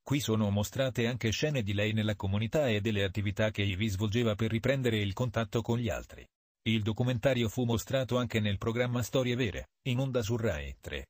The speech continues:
nella puntata del venticinque febbraio millenovecentonovantaquattro. Si rivide in televisione molti anni dopo, tra il duemilaotto e il duemilanove, ospite del programma Ricominciare condotto da Alda De Usanio su Rai due,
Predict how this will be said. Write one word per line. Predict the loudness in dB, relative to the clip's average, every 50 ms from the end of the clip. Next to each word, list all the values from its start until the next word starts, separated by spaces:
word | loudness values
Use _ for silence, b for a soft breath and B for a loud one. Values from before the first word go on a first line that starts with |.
| _ _ _
nella | -2 2 2 2 2
puntata | 2 0 -2 0 0 0 0 2 2 0
del | 0 0 0 0
venticinque | 0 0 0 0 -2 -2 0 -2 -2 0 0 -2 0
febbraio | 0 -2 2 4 2 4 4 2 2
millenovecentonovantaquattro. | 2 2 2 2 2 2 2 0 0 0 0 -2 0 0 0 -2 0 0 -2 -2 -2 -2 0 0 -2 -2 -2 -8 -12 -12 -12 -14 -14 _ _ _ _ _ _
Si | -8 -2 0
rivide | 2 2 2 2 2 2 2
in | 2 2 2
televisione | 2 2 2 2 2 2 2 2 2 4 2
molti | 4 4 2 0 0 0 0
anni | 0 2 2 0 0
dopo, | 0 -2 -2 -2 -4 -6 -6 -6 -8 _ _ _
tra | -2 0 0
il | 0 0 0
duemilaotto | 0 0 2 2 2 2 2 2 0 -2 -6 -8 -4 -2 0 2
e | 4 2
il | 2 2
duemilanove, | 0 0 0 2 2 0 0 0 -2 -4 -4 -8 -10 -12 -14 -16 _ _ _ -2
ospite | -2 -2 0 -2 -2 0 0 -2 0
del | 0 -2 -2
programma | -2 -2 -2 0 0 0 2 2 2
Ricominciare | 2 2 0 0 2 2 2 2 4 4 2 2 2
condotto | 0 0 0 0 -2 -2 -2 -2
da | 0 2 2
Alda | 2 2 0 0 2
De | 2 2
Usanio | 2 2 2 2 2 2 0 0
su | 0 0 0 2
Rai | 2 2 2 2 2
due, | 2 2 2 2 0